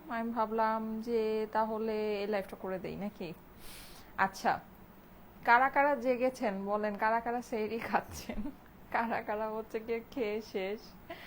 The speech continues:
আমার মতো। আচ্ছা, যারা যারা জয়েন করছেন, আসসালামু আলাইকুম সবাইকে, কেমন আছেন সবাই? জলদি জলদি করে জয়েন করে আমাকে একটু জানাবেন লাইভটা কি ক্লিয়ার আছে কিনা, আমাকে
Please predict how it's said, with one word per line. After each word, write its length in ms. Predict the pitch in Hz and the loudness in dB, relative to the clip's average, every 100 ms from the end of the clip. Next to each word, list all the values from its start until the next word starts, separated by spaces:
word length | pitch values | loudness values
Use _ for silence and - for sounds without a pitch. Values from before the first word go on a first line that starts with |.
| - - - - | -14 -14 -10 2
আমার 320 | 226 226 226 | 2 4 2
মতো। 300 | 220 214 233 | 2 -2 0
আচ্ছা, 280 | 262 240 269 | 0 2 4
যারা 240 | 226 240 | 6 6
যারা 200 | 254 277 | 6 4
জয়েন 360 | 247 240 247 294 | 4 6 4 2
করছেন, 360 | 294 285 311 | -2 0 0
আসসালামু 560 | 269 262 269 262 262 262 | 0 0 2 4 4 2
আলাইকুম 380 | 233 240 240 254 | 0 -2 -4 -6
সবাইকে, 440 | 254 233 233 247 | -4 -2 -4 -6
কেমন 320 | 247 220 220 | -4 -2 -2
আছেন 300 | 220 214 226 | -4 -4 -6
সবাই? 300 | 226 214 196 | -4 -2 -2
জলদি 300 | 185 226 254 | 0 0 0
জলদি 220 | 277 285 277 | 0 0 2
করে 240 | 294 285 | 0 2
জয়েন 240 | 269 240 | 2 0
করে 160 | 247 262 | 0 -2
আমাকে 240 | 240 240 | -2 -4
একটু 180 | 240 262 | -8 -6
জানাবেন 400 | 226 214 220 262 | -2 -2 -2 -4
লাইভটা 320 | 254 208 - | -4 -4 -4
কি 140 | 220 220 | -8 -8
ক্লিয়ার 300 | 233 220 214 | -4 -2 -2
আছে 220 | 208 233 | -2 -6
কিনা, 220 | 254 262 | -8 -8
আমাকে 220 | 320 240 | -8 -8